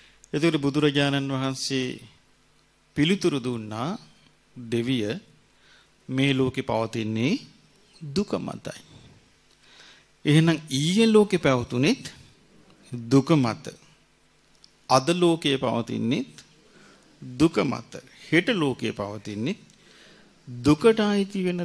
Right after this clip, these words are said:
දේවල්. හෙට ලෝකේ පවතින්නේ දුක මත නම්, ඊයේ ලෝකේ පැවතුනේත් දුක මත නම්, අද ලෝකයේ පවතින්නේ දුක මත නම්,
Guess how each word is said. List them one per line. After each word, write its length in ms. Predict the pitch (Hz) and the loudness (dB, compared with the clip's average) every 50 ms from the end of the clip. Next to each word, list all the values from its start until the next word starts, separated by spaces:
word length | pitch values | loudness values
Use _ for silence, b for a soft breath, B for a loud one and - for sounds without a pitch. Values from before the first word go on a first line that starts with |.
| 151 131 | -4 0
දේවල්. 420 | 131 135 131 120 98 95 92 101 - - _ _ _ _ _ _ _ _ _ _ - - - | 2 2 2 2 0 -2 -8 -12 -16 -20 _ _ _ _ _ _ _ _ _ _ -20 -20 -20
හෙට 220 | - 110 113 - - | -16 -16 -12 -10 -6
ලෝකේ 300 | 127 139 151 156 175 180 | -2 -2 0 0 0 -2
පවතින්නේ 540 | 185 180 180 185 185 202 196 196 196 170 143 | 0 0 0 0 0 -2 -2 -2 -2 -2 -2
දුක 160 | 151 151 - 151 | -2 -2 -2 -4
මත 280 | 135 117 107 110 - | -6 -6 -8 -10 -12
නම්, 260 | 101 92 98 117 170 - _ _ _ _ _ _ b b b b b b b b b b _ _ _ _ _ | -12 -12 -10 -12 -12 -14 _ _ _ _ _ _ b b b b b b b b b b _ _ _ _ _
ඊයේ 300 | 131 120 123 135 147 156 | -10 -8 -2 0 2 4
ලෝකේ 260 | 170 180 175 180 185 | 4 4 2 2 0
පැවතුනේත් 540 | - 175 165 175 175 - 180 185 208 226 214 175 151 | 2 2 2 2 2 2 2 4 4 2 0 -2 -4
දුක 160 | 131 127 - 107 | -6 -6 -4 -6
මත 260 | 98 101 101 - - | -10 -12 -14 -14 -14
නම්, 240 | 107 117 135 156 - - - - - _ _ _ _ b b b b b b b b b b _ _ | -10 -8 -8 -8 -8 -10 -14 -20 -20 _ _ _ _ b b b b b b b b b b _ _
අද 180 | 113 123 131 160 | -2 0 2 2
ලෝකයේ 480 | 170 175 180 180 180 180 180 170 160 | 4 6 6 6 6 4 2 0 0
පවතින්නේ 720 | 151 - 123 120 123 123 - 143 151 165 190 214 220 196 151 | 2 2 0 0 0 -2 -2 -2 0 2 2 2 2 0 0
දුක 180 | 139 131 - - | -2 -4 -4 -6
මත 260 | 101 98 104 98 - 107 | -10 -12 -14 -14 -14 -10
නම්, 240 | 107 123 165 226 | -8 -8 -8 -8